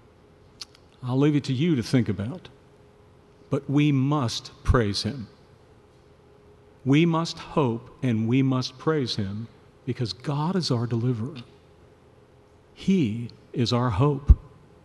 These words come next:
He is our praise. Let's pray together. God, we thank you that you are our hope and our praise. We thank you that you are an unrelenting advocate of justice.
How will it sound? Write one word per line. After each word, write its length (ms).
He 180
is 120
our 120
praise. 640
Let's 160
pray 280
together. 360
God, 260
we 120
thank 400
you 160
that 140
you 320
are 520
our 180
hope 340
and 100
our 140
praise. 580
We 120
thank 380
you 120
that 120
you 320
are 420
an 140
unrelenting 1300
advocate 480
of 120
justice. 640